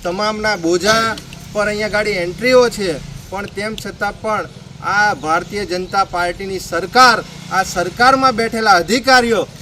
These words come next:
અને નેતાઓ થઈ અને ટ્રસ્ટ બનાવી અને આ તમામ આ આદિવાસી જમીનોને હજુ પણ એક રૂપિયાનો વળતર નથી આપ્યું કે એમને કોઈ પણ જાતનો ન્યાય નથી આપ્યો. તેમ છતાં અહીંયા ગાડી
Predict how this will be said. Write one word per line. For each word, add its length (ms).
અને 220
નેતાઓ 640
થઈ 220
અને 180
ટ્રસ્ટ 500
બનાવી 500
અને 200
આ 80
તમામ 380
આ 220
આદિવાસી 720
જમીનોને 480
હજુ 280
પણ 200
એક 120
રૂપિયાનો 420
વળતર 460
નથી 340
આપ્યું 280
કે 120
એમને 220
કોઈ 280
પણ 220
જાતનો 340
ન્યાય 360
નથી 240
આપ્યો. 240
તેમ 220
છતાં 300
અહીંયા 240
ગાડી 240